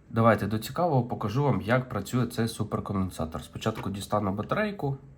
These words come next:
вона у нас тут ховається. Такий замочок є. Під кришкою можна побачити прокладочку.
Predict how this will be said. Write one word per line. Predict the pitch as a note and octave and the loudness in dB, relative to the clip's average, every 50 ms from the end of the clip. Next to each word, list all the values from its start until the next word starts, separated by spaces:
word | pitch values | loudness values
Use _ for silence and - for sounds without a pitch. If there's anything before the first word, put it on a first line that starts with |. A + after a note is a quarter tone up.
| - - - | -20 -14 -12
вона | - G#2+ G#2 - G2+ G#2 G#2 | -8 -8 -6 -4 -4 -2 -2
у | G#2 | -2
нас | G#2 G#2 G2 - | -2 -4 -6 -6
тут | - - - - | -8 -10 -10 -8
ховається. | - C3 D#3 G3 G#3 G3 F#3 - - - C#3+ C3+ - - - - - - - - - - - - _ - - - - - - - - - - - - | -6 0 2 2 2 2 0 -4 -4 -4 -4 -4 -6 -8 -18 -20 -20 -20 -20 -20 -20 -20 -20 -20 _ -20 -20 -20 -20 -20 -20 -20 -20 -20 -20 -20 -20
Такий | - - - G#2+ G2 G2+ | -20 -10 -6 -2 0 2
замочок | A2+ C3+ F#3 G#3+ G#3 - - D3 - - C#3+ | 4 4 4 4 2 2 0 2 2 2 4
є. | C3+ C3+ C3+ - - - - - - | 2 2 0 -2 -8 -16 -20 -20 0
Під | - B2+ A#2+ | 2 2 4
кришкою | - C3+ B2+ A#2 - - A#2 A2 | 6 4 4 4 2 0 2 4
можна | A2+ A2 G#2+ A2 G#2 | 4 4 4 2 0
побачити | G#2+ G#2 G#2+ A2 G#2+ - - - - - E2+ E2 | 0 2 4 4 4 4 -2 -6 -4 -2 -2 -2
прокладочку. | D#2+ D#2+ - - - F#2+ F#2 G#2+ B2 C3+ C3+ - - - F3 | -2 -2 -2 -2 2 2 2 4 4 2 -2 -2 -4 -6 -6